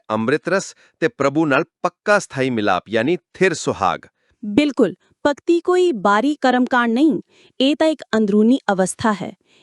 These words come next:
Speaker 2: ਇੱਕ ਤਬਦੀਲੀ ਹੈ। ਉਹ ਦਾਗ ਹੈ ਜੋ ਮਨ ਤੇ ਪੱਕਾ ਹੋ ਜਾਵੇ, ਉਹੀ ਸਦੀਵੀ ਮਿਲਾਪ ਦਾ ਰਾਹ ਖੋਲ੍ਹਦਾ ਹੈ।
Speaker 1: ਸਹੀ ਗੱਲ ਹੈ। ਅੱਛਾ, ਜਾਂਦੇ ਜਾਂਦੇ ਇੱਕ ਸਵਾਲ ਸੋਚਣ ਲਈ ਛੱਡ ਜਾਂਦੇ ਹਾਂ। ਕਬੀਰ ਜੀ ਨੇ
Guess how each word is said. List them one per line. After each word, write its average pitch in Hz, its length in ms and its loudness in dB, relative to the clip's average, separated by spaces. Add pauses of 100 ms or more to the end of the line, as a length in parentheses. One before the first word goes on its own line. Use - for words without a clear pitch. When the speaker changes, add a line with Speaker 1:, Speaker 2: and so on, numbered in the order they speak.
Speaker 2:
ਇੱਕ - 200 -2
ਤਬਦੀਲੀ 208 580 0
ਹੈ। - 80 -6 (500)
ਉਹ 330 140 4
ਦਾਗ 220 400 2
ਹੈ 294 140 2
ਜੋ 277 220 2 (120)
ਮਨ 202 300 2
ਤੇ 269 140 -2 (120)
ਪੱਕਾ 240 300 0
ਹੋ 202 200 -2
ਜਾਵੇ, 156 240 -4 (360)
ਉਹੀ 302 240 6
ਸਦੀਵੀ 240 480 0
ਮਿਲਾਪ 190 340 2 (100)
ਦਾ 269 100 -2 (120)
ਰਾਹ 208 220 2
ਖੋਲ੍ਹਦਾ 156 360 -2
ਹੈ। - 120 -14 (140)
Speaker 1:
ਸਹੀ 113 300 -2
ਗੱਲ 90 200 0
ਹੈ। 95 60 -6 (360)
ਅੱਛਾ, - 180 -4 (140)
ਜਾਂਦੇ 120 360 0
ਜਾਂਦੇ 139 400 0
ਇੱਕ 143 120 -8
ਸਵਾਲ 113 440 0
ਸੋਚਣ 113 360 -4
ਲਈ 135 120 -2
ਛੱਡ 98 240 -4
ਜਾਂਦੇ 87 300 -4
ਹਾਂ। 120 80 2 (640)
ਕਬੀਰ 165 400 2
ਜੀ 196 220 -2
ਨੇ 208 260 4